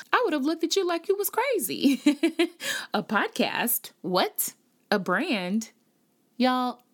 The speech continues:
I was just trying to be a writer and write for a magazine because I was pretty good at it and because I loved writing and I was passionate about it.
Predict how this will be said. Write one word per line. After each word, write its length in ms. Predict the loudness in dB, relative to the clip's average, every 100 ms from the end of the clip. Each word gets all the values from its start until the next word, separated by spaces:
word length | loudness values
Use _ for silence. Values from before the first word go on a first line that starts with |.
| -2
I 140 | 0
was 240 | 0 0
just 200 | -2 -2
trying 180 | 0 0
to 60 | 0
be 120 | 0
a 80 | 0
writer 600 | 0 -2 -2 -4 -6 -8 _ _ 0
and 180 | 0 2
write 440 | 0 0 -4 -8 -10 -18 -4
for 200 | 0 2
a 80 | 2
magazine 760 | 0 0 0 -2 -2 -4 -2
because 580 | -2 0 0 0 -2 -6 -10 -16 -18 -20 -2
I 100 | 0
was 200 | 2 0
pretty 260 | 0 0 0
good 220 | 0 -2
at 180 | -4 -6
it 240 | -8 -10 _ _ 0
and 100 | 2
because 340 | 2 0 0 0
I 120 | 0
loved 760 | 0 0 2 2 -2 -4 -6 -6
writing 800 | -2 0 0 -2 -4 -6 -6 -8 -14 -6
and 120 | 0 0
I 100 | 0
was 220 | -2 -4
passionate 640 | -4 -4 -2 0 -2 -2
about 280 | -2 -4 -4
it. 260 | -6 -8